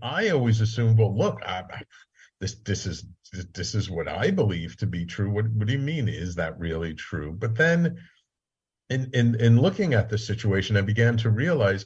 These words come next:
"Oh, well, at least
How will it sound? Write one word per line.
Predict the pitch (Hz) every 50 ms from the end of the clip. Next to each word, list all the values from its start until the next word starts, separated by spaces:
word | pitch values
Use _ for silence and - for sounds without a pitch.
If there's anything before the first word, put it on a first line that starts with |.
| -
"Oh, | - 131 - 107 104 85 78 76 - - _ _ _ _ _ _ _ _ _ _ _ -
well, | 117 117 120 117 113 110 110 107 107 110 - - - _ _ _ _ _ _ _ _ _ _ -
at | 123 123 - 131
least | 139 156 139 - -